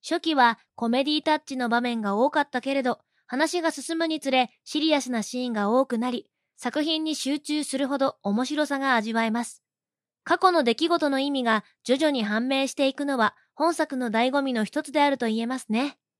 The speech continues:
また、作画もとても丁寧だと思います。バトルシーンは圧巻だし、メガネのレンズ越しの顔の描き方も一定してこだわりが。主人公の新平も例外なくコピーされてしまう。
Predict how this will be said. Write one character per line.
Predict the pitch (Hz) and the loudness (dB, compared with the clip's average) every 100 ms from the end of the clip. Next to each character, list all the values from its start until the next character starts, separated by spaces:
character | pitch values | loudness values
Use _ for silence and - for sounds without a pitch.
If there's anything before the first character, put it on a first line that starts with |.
| _ _ _ - | _ _ _ -2
ま | 226 | 4
た、 | 262 262 _ _ | 6 4 _ _
作 | - 226 262 | -8 -2 0
画 | 277 | 2
も | 269 | 0
と | 226 | 0
て | 240 294 | -2 0
も | 320 | 2
丁 | 359 359 | 2 2
寧 | 349 294 | 2 0
だ | 277 | 0
と | 240 | 0
思 | 226 247 | -2 -2
い | |
ま | 247 277 | -2 -4
す。 | - _ _ _ _ _ | -8 _ _ _ _ _
バ | 220 226 | -2 4
ト | 285 | 4
ル | 302 | 4
シ | 294 311 302 | 0 -4 -2
ー | 269 | -2
ン | |
は | 220 | -2
圧 | 190 - | -4 -4
巻 | 247 262 | -2 0
だ | 285 | 0
し、 | 269 247 - _ - | 0 -2 -2 _ -4
メ | 254 311 | 2 4
ガ | 330 | 4
ネ | 294 | 4
の | 240 | 2
レ | 214 269 | 2 0
ン | |
ズ | 269 | 0
越 | 285 | 0
し | 294 285 | 0 -2
の | 277 | -4
顔 | 240 247 | 0 0
の | 294 | 0
描 | 285 294 | -2 -4
き | - | -2
方 | 339 320 | 0 2
も | 269 247 _ _ | 2 -2 _ _
一 | 202 196 | -8 -6
定 | - 233 262 | -2 0 0
し | - | -2
て | 254 | -4
こ | 214 | -2
だ | 214 | 0
わ | 247 | 0
り | 262 | -2
が。 | 247 - _ _ _ _ _ _ | -4 -6 _ _ _ _ _ _
主 | - 240 | -4 -2
人 | 254 320 | 0 0
公 | 294 262 | 0 0
の | 214 | -2
新 | - 269 285 | -2 -4 -2
平 | 277 277 | -2 0
も | 277 - _ - | -2 -4 _ 0
例 | 226 311 | 4 6
外 | 311 320 | 6 4
な | 311 | 0
く | - | -4
コ | - 285 | -6 0
ピ | 349 | 2
ー | 302 | 2
さ | 262 | -2
れ | 240 | -6
て | 226 | -6
し | - 214 | -8 -4
ま | |
う。 | 220 | -4